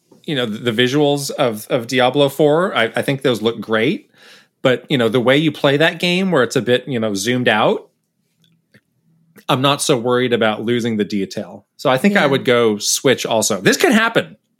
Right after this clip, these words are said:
Speaker 1: I mean, ho-, hopefully we get eventually a, a Switch version of Diablo four. Who
Speaker 2: Yeah,
Speaker 1: knows?
Speaker 2: yeah.
Speaker 1: I'd love
Speaker 2: Usually
Speaker 1: that.
Speaker 2: they come later. Like, you don't get it,
Speaker 1: Yeah.
Speaker 2: like, day one is the, not gonna be on Switch, which
Speaker 1: Right.
Speaker 2: is always, like,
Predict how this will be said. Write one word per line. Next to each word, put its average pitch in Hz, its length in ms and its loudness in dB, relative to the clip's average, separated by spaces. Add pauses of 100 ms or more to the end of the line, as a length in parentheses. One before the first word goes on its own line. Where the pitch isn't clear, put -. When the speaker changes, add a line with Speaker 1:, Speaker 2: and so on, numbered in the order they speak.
Speaker 1:
I - 60 -4
mean, 123 140 -2
ho-, - 220 -4
hopefully 170 340 2
we 139 120 0
get 147 340 0
eventually 127 540 0
a, 98 220 -2
a - 20 -2
Switch 117 280 -4
version 110 320 -2
of 92 200 -10
Diablo 107 380 0
four. - 320 -10 (240)
Who 220 80 0
Speaker 2:
Yeah, 151 240 2
Speaker 1:
knows? 196 260 -6
Speaker 2:
yeah. 185 320 -6
Speaker 1:
I'd 233 120 -4
love 247 140 2
Speaker 2:
Usually 359 200 2
Speaker 1:
that. 339 60 0
Speaker 2:
they 277 120 0
come 247 300 0
later. 185 580 0
Like, 202 120 0
you 190 100 0
don't 190 200 2
get 185 140 0
it, 170 100 2
Speaker 1:
Yeah. 160 80 2
Speaker 2:
like, 160 180 -6
day 175 180 2
one 165 340 -4
is 170 120 -8
the, 175 240 -8
not 170 260 -4
gonna 175 140 -6
be 170 140 -6
on 160 220 -6
Switch, 165 560 -6
which 175 160 -6
Speaker 1:
Right. 101 160 2
Speaker 2:
is - 340 -10 (300)
always, 175 340 -4
like, 156 240 -8